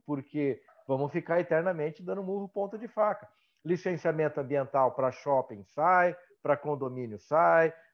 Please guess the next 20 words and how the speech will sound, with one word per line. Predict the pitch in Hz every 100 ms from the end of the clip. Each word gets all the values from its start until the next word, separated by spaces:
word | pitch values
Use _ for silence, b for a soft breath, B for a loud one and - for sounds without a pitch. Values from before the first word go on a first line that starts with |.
| _
pra, | 135 139
pra | 135 139
diversas | 127 123 151 202 214 202 156
outras | 165 160 147 131 -
questões | - 131 - 139 139
aí | 139 190
sai. | - 175 113 80 _ _ -
A | 139
gente | 160 247
sabe | - 196 170 156
por | 185 156
que | 165
que | 151 _
sai, | - 87 87
né? | 135 151
Melhor | 147 143 151 156
nem, | 160 185
nem | 160 170
citar | - 165 - 147 156
aqui, | - 101